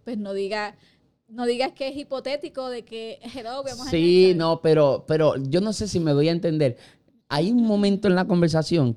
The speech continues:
Speaker 2: que ya la conversación está llegando a su final y, y como que
Speaker 1: Y es
Speaker 2: ya nin-
Speaker 1: automático, es automático
Speaker 2: Es
Speaker 1: para
Speaker 2: instintivo.
Speaker 1: ambas personas. Pero qué casualidad que en ti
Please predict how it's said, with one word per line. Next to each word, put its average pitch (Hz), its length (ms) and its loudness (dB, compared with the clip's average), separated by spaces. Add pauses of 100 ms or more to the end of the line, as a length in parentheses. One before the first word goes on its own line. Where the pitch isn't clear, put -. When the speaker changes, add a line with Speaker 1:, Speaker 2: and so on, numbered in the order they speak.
Speaker 2:
que 147 100 -2
ya 139 140 2
la 175 100 -2
conversación 180 400 -2
está 160 160 0
llegando 185 300 2
a - 20 2
su 196 140 -6
final 170 400 0 (400)
y, 160 420 4
y 165 140 0
como 170 320 0
que 160 160 4
Speaker 1:
Y 135 100 0
es 131 60 -4
Speaker 2:
ya 170 100 4
nin- 202 180 0
Speaker 1:
automático, 220 720 -16
es 277 120 -8
automático 226 640 -8
Speaker 2:
Es 139 80 -2
Speaker 1:
para 156 180 -4
Speaker 2:
instintivo. 190 840 0
Speaker 1:
ambas 247 180 -6
personas. 208 640 -14 (340)
Pero 240 220 -4 (340)
qué 208 140 -8
casualidad 226 500 -6
que 294 140 -14
en 247 160 -12
ti 285 560 -10